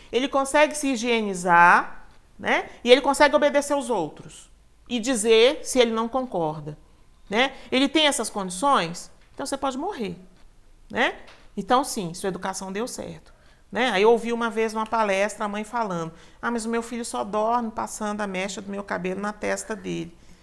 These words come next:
Eu falei, "Nossa, mas que idade tem o seu filho?" Dez anos. Eu falei, "Nossa, complicado, hein?" Complicado, porque a gente não tem controle sobre a nossa morte.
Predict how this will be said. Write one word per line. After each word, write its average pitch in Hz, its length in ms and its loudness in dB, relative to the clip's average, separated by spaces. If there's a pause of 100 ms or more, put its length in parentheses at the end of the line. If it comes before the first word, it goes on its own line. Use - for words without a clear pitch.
Eu 233 60 -18
falei, 226 180 -4
"Nossa, 220 340 0
mas 202 140 -10
que - 100 -12
idade 233 280 2
tem 233 100 -8
o 220 40 -10
seu 202 140 -10
filho?" 226 220 -12
Dez 196 380 -2
anos. 165 240 -10
Eu - 60 -20
falei, 180 140 -10
"Nossa, 170 240 -12
complicado, 208 640 -4
hein?" 294 100 -10 (840)
Complicado, 208 720 -4
porque 175 260 -18 (400)
a 185 60 -12
gente 190 240 -10
não 214 100 -4
tem 254 160 -2
controle 226 400 -2
sobre 170 200 -6
a - 20 -6
nossa 170 260 -6
morte. 160 420 -8